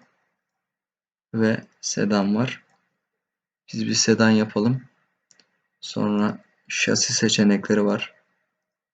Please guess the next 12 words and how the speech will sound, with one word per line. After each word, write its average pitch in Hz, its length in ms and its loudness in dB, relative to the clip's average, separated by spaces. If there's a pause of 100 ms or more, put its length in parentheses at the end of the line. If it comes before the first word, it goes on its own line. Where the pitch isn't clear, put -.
(3000)
En 107 140 2
iyisi 104 520 -2 (680)
şey, 107 280 -6
orijinali 101 500 0
kalsın - 480 -2
bir. 147 60 -10 (1200)
Bir 107 80 -6
bakarız. 107 500 -2
Bir 117 60 6
üç 110 220 2
multijet. 101 640 -2 (260)
Evet. 104 480 -6